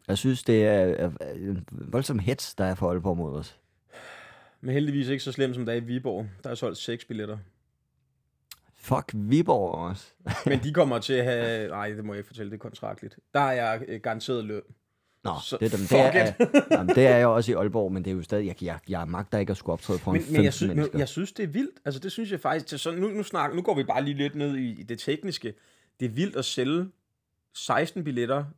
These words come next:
Speaker 2: for mit vedkommende, i så stor en by som Aalborg. Og så Kolding, den er altså noget mindre. Der ved jeg godt, der får jeg også lidt opland med, og sådan noget nede fra det sønderjyske.
Speaker 1: Ja, ja.
Speaker 2: Der har jeg solgt, øh, næsten firs nu, ikke? Så vi skal køre ekstra show. Det er som, det, jeg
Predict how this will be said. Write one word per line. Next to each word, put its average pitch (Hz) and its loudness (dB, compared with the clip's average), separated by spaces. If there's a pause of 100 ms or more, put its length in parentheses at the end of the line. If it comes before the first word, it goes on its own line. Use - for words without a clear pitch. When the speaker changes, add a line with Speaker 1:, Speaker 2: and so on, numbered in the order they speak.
(440)
Speaker 2:
for 135 -6
mit 139 -2
vedkommende, 135 -2
i - -8
så 123 -8
stor 151 -6
en 127 -6
by 143 -8
som 120 -8
Aalborg. 113 -4 (520)
Og 120 0
så - -6
Kolding, 156 -2
den 139 -2
er 170 0
altså 127 -4
noget 135 0
mindre. 143 -2
Der 156 0
ved 156 0
jeg 156 0
godt, 151 0
der 165 -4
får 147 -2
jeg 131 4
også 151 0
lidt 160 -2
opland 131 0
med, 117 -2
og 127 -2
sådan - -6
noget 135 0
nede 135 -2
fra 131 -6
det 104 -8
sønderjyske. 123 -4
Speaker 1:
Ja, 120 4
ja. 101 -2 (220)
Speaker 2:
Der 131 -2
har 156 0
jeg 151 0
solgt, - -2
øh, 117 -4 (180)
næsten 156 -4
firs - -10
nu, 151 -8 (260)
ikke? 151 -4
Så 151 -8
vi 135 -6
skal 117 -12
køre 120 -4
ekstra 139 -6
show. 117 -6
Det 127 -4
er 123 -2
som, 110 -6 (120)
det, 123 -10 (100)
jeg 120 -4